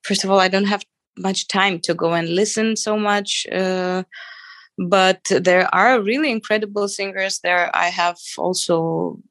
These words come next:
great friends, uh, my colleagues, and so I really admire and I love them.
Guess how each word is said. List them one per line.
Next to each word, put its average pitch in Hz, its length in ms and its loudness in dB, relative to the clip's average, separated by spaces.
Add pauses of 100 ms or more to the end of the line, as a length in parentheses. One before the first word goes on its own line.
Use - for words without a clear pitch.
(440)
great 185 360 2
friends, 226 760 0 (2000)
uh, 170 240 -4
my 165 220 2
colleagues, 156 600 2
and 165 300 -4
so 160 920 0 (160)
I - 100 0
really 196 300 2
admire 170 560 2
and 160 260 -4
I 156 140 -2
love 160 380 0
them. 160 220 -6